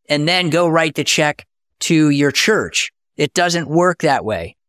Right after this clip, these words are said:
It has to go directly from your I R A, from the custodian,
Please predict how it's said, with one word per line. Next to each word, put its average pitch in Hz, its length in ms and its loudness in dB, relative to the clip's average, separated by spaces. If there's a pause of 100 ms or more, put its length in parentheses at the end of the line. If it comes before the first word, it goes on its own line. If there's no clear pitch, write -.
(160)
It 139 140 -2
has 208 300 0
to 226 60 -2
go 214 160 2
directly 170 640 0
from 240 460 2
your 240 220 4
I 202 180 4
R 190 180 4
A, 151 180 4
from 180 280 0
the 190 80 0
custodian, 185 920 0